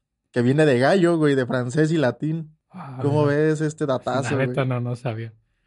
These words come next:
Speaker 2: Eh, sí sa-, sabía la, la palabra coq, pues, porque lo, lo, había, había ahí en, en, en San Juan de los Pollitos, eh,
Speaker 1: Ujú.
Speaker 2: Saint-Genis-Pouilly, el pueblo que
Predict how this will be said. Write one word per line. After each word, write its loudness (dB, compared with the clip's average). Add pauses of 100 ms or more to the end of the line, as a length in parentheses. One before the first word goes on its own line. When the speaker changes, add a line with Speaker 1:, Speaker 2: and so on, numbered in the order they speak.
(440)
Speaker 2:
Eh, -8
sí 0
sa-, -4
sabía 0
la, 0
la -6
palabra -2
coq, -4
pues, 0
porque -6 (420)
lo, -10
lo, -14 (520)
había, 0
había 2
ahí 2
en, -2 (260)
en, -4
en 0
San -2
Juan 2
de 2
los 0
Pollitos, -6
eh, -8
Speaker 1:
Ujú. -8
Speaker 2:
Saint-Genis-Pouilly, 0
el -6
pueblo 0
que -20